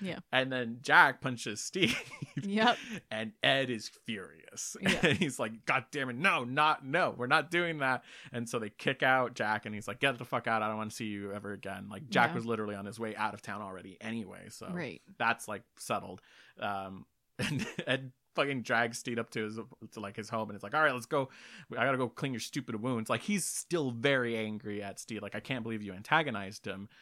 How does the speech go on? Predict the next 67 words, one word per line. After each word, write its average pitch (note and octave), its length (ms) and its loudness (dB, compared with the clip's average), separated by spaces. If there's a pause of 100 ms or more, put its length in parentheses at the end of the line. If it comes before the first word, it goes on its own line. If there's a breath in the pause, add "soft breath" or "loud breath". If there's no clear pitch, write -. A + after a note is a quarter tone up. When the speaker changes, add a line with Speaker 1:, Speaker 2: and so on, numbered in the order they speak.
(120)
Speaker 1:
Right. F#3 160 -6
Speaker 2:
Um, G#2+ 340 -2
and A2 140 -2
I A2+ 80 4
am C3+ 220 -2
still A#2 240 -4
angry B2 320 -4
at F#2 80 -6
you. G#2 100 -4
Like, G2+ 180 -6
why A#2 160 4
are A#2+ 80 0
you C3 280 -2
allowed G2+ 260 -4
to, G2+ 320 -4
like, G2 220 -10
move A2+ 260 0
your A2+ 160 0
life G2 260 -6
and G2+ 120 -8
I'm A2 180 -6
not F#2 160 -12
allowed F#2 360 -10
to?" G2+ 180 -6
<laughs> - 180 -4
And C3 100 -2
Steed F#3+ 160 -2
Speaker 1:
Yeah. B2 140 -2
Speaker 2:
has C#3 180 0
to C3 100 -8
be C3 120 -4
like, A#2 220 -4 (260 loud breath)
"If C#3 200 -2
you F3 180 -2
hadn't F#3 420 0 (220)
blocked C#3+ 400 8
me, B2+ 220 0
or, C#3 120 4
like, C#3+ 160 4
if D3+ 160 0
you, F#3 180 -2
if D3 200 0
you F3+ 120 -4
read E3+ 360 0
my D#3+ 140 0
messages, D3+ 520 -2
you D#3+ 80 -2
would D#3 140 0
know F3 300 2
that D3+ 120 4
I, C3+ 300 2
I'm B2 240 0
not C#3 240 8
moving. A2 300 -2
I'm A2+ 100 -4
staying C#3+ 400 -2
here." C#3+ 360 -2 (140)
Speaker 1:
Right. F#3 200 -8 (140)
Speaker 2:
<laughs> - 140 -8
And B2+ 180 -2
then D3 180 -4
Ed A2+ 140 -4
says, A2 300 -6
"Well, D2+ 240 -10
I - 40 -10
blocked - 340 -16
you. - 100 -20